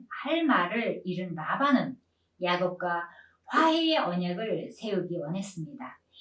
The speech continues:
이 언약의 참된 의미는 야곱의 귀향을 라반이 정식으로 승인했다는 명분, 즉 라반의 체면 유지와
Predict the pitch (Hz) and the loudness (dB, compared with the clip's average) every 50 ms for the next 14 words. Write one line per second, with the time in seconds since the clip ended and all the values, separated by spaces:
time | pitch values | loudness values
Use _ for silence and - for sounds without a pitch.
0 | - - - 240 269 285 - 185 190 190 226 247 269 277 269 247 285 277 - - | -20 0 6 8 8 10 10 8 8 8 8 8 8 8 4 2 0 0 -2 -4
1 | 339 349 339 339 320 330 320 262 - 185 185 185 180 175 170 170 190 190 180 151 | -4 -4 -2 -2 0 0 0 0 -2 -2 -2 -2 -2 -2 -2 -4 -4 -4 -4 -4
2 | - - - _ _ _ _ - 175 175 180 185 185 190 185 190 185 190 - - | -6 -8 -14 _ _ _ _ -2 0 2 2 2 2 0 -2 -2 -4 -4 -8 -10
3 | 190 202 233 254 247 247 262 294 320 - - - - _ _ - 165 170 175 180 | -4 0 4 6 8 8 8 6 4 2 0 -6 -16 _ _ -2 2 4 4 4
4 | 185 190 190 196 190 - - 190 196 208 233 226 330 320 285 302 311 320 320 320 | 4 2 0 -2 -2 -4 -4 -6 -2 0 0 0 0 0 0 0 2 2 2 0
5 | - - 370 370 370 370 339 311 302 - 240 226 220 214 202 175 165 156 160 160 | -2 -6 -10 -10 -4 -2 -2 -2 0 0 0 0 0 0 -2 -2 -2 -2 -2 -2
6 | 160 170 214 254 - - - - _ _ _ _ - - 220 220 220 - - _ | -2 -2 -2 -2 -2 -4 -6 -12 _ _ _ _ -8 -4 -4 -4 -4 -6 -12 _
7 | _ - 180 190 185 190 - 233 247 262 277 294 - - - 349 339 339 320 269 | _ -2 2 4 6 6 6 8 8 8 6 6 2 -4 -4 -2 0 2 4 4
8 | 226 185 - - 175 180 185 185 170 - - | 2 2 0 -2 -2 0 0 0 -2 -2 -6